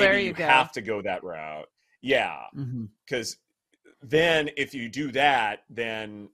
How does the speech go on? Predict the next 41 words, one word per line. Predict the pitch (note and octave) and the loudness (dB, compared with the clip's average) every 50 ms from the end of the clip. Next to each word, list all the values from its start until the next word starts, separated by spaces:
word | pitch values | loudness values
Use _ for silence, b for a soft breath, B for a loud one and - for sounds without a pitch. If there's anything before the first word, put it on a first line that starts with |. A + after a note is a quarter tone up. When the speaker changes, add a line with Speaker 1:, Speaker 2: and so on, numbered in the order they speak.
| _ _ _ _ _ | _ _ _ _ _
Speaker 2:
chances | - - C3 A#2+ A2 A#2 A2 F#2+ A2+ | -10 -8 -8 -8 -8 -10 -10 -8 -4
are | A2+ A#2 A2 G2 | -4 -2 -2 -4
it's | F2+ E2+ - - | -6 -8 -12 -14
the | F#2+ | -14
worst | E2 D#2 D#2 D#2 - - E2+ | -16 -16 -18 -18 -18 -18 -18
record. | D2+ B1+ - - - - _ _ | -18 -18 -20 -20 -20 -20 _ _
Like, | G#2 G2+ F2 - D#2+ _ _ _ _ _ _ _ | -12 -12 -12 -12 -14 _ _ _ _ _ _ _
okay, | A2 G2+ A#2+ A2+ | -8 -2 -2 -2
if | G#2 - | -2 -2
they | B2+ A2+ | -4 -4
go | A#2 | -4
Speaker 3:
Yep. | A2 - | -6 -6
Speaker 2:
three | A#2+ A#2+ A2+ G#2 | -6 -6 -6 -6
and | F#2+ - | -6 -8
fourteen, | G#2+ G#2 G2+ - - - F2 F2+ G#2+ F#2+ F3+ | -8 -6 -6 -6 -6 -6 -6 -4 -6 -6 -6
Speaker 1:
Mm-hmm. | F3+ F3+ F#3 F3+ - F#2+ | -6 -8 -8 -12 -12 -10
Speaker 2:
then | G2+ G2 F#2+ F#2+ G2 F#2+ F#2 F#2 F2+ F2+ F2+ _ _ _ _ _ _ _ _ _ _ | -10 -8 -8 -8 -10 -12 -12 -14 -16 -18 -20 _ _ _ _ _ _ _ _ _ _
Speaker 1:
That's | - G#3+ F#3 | -10 -8 -8
a | G#3+ | -8
good | F#3 - G3+ F#3+ E3 D#3+ | -6 -6 -6 -6 -6 -8
point. | - F#3+ F3+ F3 F3 D#3+ C3 | -8 -6 -6 -4 -4 -2 0
Speaker 2:
that | A#2+ A#2+ - A#2+ | 0 0 -2 -2
means | A#2+ A#2 A2+ F3 | -6 -6 -4 -2
Speaker 1:
Way | G#3 G#3+ | 0 0
Speaker 2:
that | G3+ F#3 | 0 0
Speaker 1:
better | F#3 F3 E3+ E3+ | 0 -2 -2 -2
Speaker 2:
someone | D#3+ D#3+ D#3 | -2 -2 -2
Speaker 1:
value | D#3 D#3+ D#3+ D#3 D#3 | -2 -2 -2 -4 -4
Speaker 2:
went | D3+ D#3 | -4 -4
Speaker 1:
on | D#3 B2 | -4 -4
worst | C#3+ E3 E3 D3+ | -4 -2 -2 -2
Speaker 2:
two | |
and | D3 D#3+ D#3 | -2 -2 -2
fifteen. | D#3 E3 D#3+ E3 | -4 -4 -4 -6
Speaker 1:
record. | D#3 D#3+ - _ _ _ _ _ _ _ _ _ _ _ _ _ _ _ _ _ _ _ _ _ _ - | -6 -8 -10 _ _ _ _ _ _ _ _ _ _ _ _ _ _ _ _ _ _ _ _ _ _ 2
Speaker 2:
Right, | C#3+ D3 C3+ A#2 G2 - | 6 6 6 6 4 0
or | C3+ C3+ C3+ C#3 | -2 -2 0 2
they | C3+ C3 B2+ | 0 0 0
lost | A2+ B2 B2 B2+ B2 - - | 2 2 2 2 0 -2 -6
the | - A2+ | -8 -8
tiebreaker | - - A#2+ A2+ A#2 B2 A#2 A#2+ C3 C#3 C#3+ C#3+ E3 E3 E3 D#3+ E3 E3+ | -8 -4 -2 -2 -2 -2 -2 -4 -6 -6 -6 -6 -6 -8 -8 -10 -12 -16